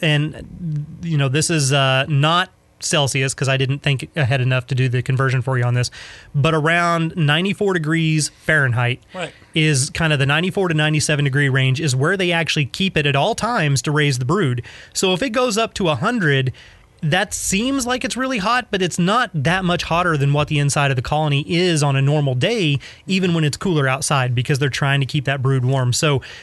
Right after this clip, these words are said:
Speaker 1: they can go through and they can continue to do that. Now, the end-all be-all down here for us, we can have days where it is a hundred and ten and heat index of a hundred and twenty,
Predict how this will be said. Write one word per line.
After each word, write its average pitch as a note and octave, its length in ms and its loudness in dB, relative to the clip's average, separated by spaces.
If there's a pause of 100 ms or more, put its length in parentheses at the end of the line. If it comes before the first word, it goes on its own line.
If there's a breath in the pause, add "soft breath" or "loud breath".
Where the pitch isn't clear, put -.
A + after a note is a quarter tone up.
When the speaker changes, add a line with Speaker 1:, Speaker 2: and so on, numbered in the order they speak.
(120)
Speaker 1:
they D#3+ 120 2
can A#3 140 -2
go G3+ 140 2
through F3+ 180 0
and D#3+ 80 2
they D#3 80 2
can D3+ 160 0
continue D3+ 380 0
to B2+ 80 0
do C#3 160 2
that. C3+ 180 0
Now, C#3+ 360 2 (380 loud breath)
the D#3+ 480 2
end-all A3 420 2
be-all D3 440 2
down E3 240 2
here F3+ 160 2
for D3+ 220 0
us, C#3 260 2
we D3 140 0
can F3 140 -2
have F3 260 0
days C#3 280 2
where C#3 160 2
it C#3 60 0
is C#3+ 140 2
a C#3 40 2
hundred C3+ 220 0
and D3 120 0
ten C3+ 400 0
and C3+ 200 0
heat D#3+ 220 0
index C3+ 340 0
of C#3 80 0
a B2+ 60 0
hundred C3+ 240 0
and B2+ 100 2
twenty, C3+ 380 0